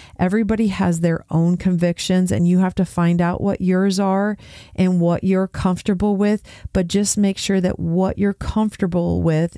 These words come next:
isn't because it's your flesh that's comfortable, but that you seek God, and after you've sought him on it, that you still feel comfortable.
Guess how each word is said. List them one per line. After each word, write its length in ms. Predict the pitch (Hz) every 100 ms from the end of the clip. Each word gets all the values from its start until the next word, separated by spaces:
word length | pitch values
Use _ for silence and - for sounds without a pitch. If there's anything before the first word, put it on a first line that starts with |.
| -
isn't 500 | 175 165 180 175 - _ _ _ _ _ _ _
because 720 | - 202 - 190 170 165 165 - -
it's 260 | 165 -
your 160 | - 165
flesh 500 | - - 190 180 -
that's 240 | 101 95
comfortable, 580 | - 170 165 - 170 165
but 260 | 165 175 -
that 140 | -
you 120 | 170
seek 380 | 160 - 190 190 -
God, 500 | 190 170 160 156 - -
and 300 | 165 160 - _
after 300 | 170 170 -
you've 160 | 175 175
sought 420 | - - 254 240
him 240 | 180 165 156
on 200 | 151 156
it, 180 | 156 - _ _ _ _ _ -
that 220 | 160 165
you 140 | 160 151
still 360 | - - 151
feel 240 | 151 156 147
comfortable. 680 | - - - 160 147 113